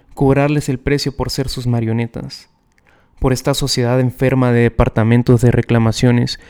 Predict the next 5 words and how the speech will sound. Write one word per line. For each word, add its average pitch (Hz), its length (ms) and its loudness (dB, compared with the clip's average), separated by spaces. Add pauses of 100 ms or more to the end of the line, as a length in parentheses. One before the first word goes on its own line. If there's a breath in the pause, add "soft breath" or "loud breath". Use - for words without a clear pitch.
(240 loud breath)
y 156 80 6
juzgados 170 960 4
con - 160 0
despachos 139 580 0
turbios 135 640 0